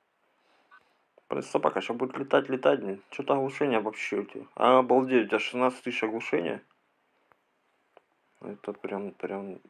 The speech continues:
прям очень много. Так, что ж такое придумать? Ладно, бог с ним, будем вырубать. Чем придётся?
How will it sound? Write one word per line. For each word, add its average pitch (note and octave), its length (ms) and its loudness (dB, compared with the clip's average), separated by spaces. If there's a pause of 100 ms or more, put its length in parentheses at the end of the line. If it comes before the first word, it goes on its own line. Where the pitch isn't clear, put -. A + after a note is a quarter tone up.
(120)
прям - 380 -4
очень A2 480 2
много. G2+ 560 2 (1900)
Так, A#2+ 320 -4
что C3 140 -14
ж C3+ 80 -16
такое - 260 -12
придумать? A#2+ 480 -6 (300)
Ладно, - 280 0
бог B2+ 200 -4
с - 60 -10
ним, F#2+ 120 -4
будем A2 220 0
вырубать. A2 400 4 (640)
Чем C3+ 260 4
придётся? C#3 540 2